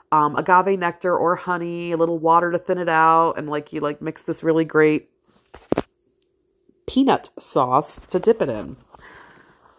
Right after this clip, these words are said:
Peanut dipping sauce might go better. But anyways, really good stuff. You should try 'em. Um, we had spaghetti meatballs this week, which, you know, other than the salad, nothing was very colorful about that. But, um,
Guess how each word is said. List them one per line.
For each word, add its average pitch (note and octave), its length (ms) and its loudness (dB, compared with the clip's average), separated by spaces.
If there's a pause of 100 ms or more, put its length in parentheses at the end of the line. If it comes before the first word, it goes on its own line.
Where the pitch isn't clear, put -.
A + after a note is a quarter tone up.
(480)
Peanut G3+ 280 -2
dipping D3 280 -4
sauce - 340 -6
might - 140 -8
go D3+ 100 -4
better. C#3+ 420 -4
But F#3+ 80 4
anyways, D3+ 500 0 (680)
really G#3+ 340 4
good F#3+ 200 2
stuff. E3 280 0
You F3 60 -10
should F3+ 160 -10
try C#3+ 280 0
'em. C#3+ 220 -4 (460)
Um, D3+ 180 6
we D#3 80 0
had D3+ 100 2
spaghetti D#3+ 320 0
meatballs E3+ 440 0
this E3 220 -8
week, E3 320 -2
which, - 440 0
you D#3 80 -8
know, D3 220 2
other D#3+ 180 2
than D#3 120 -2
the D3+ 80 -2
salad, D#3 440 2
nothing D3 220 -2
was D3 120 -2
very D3 200 0
colorful D3+ 460 -2
about D3 260 0
that. C#3 380 0
But, C3+ 120 0
um, C3 380 2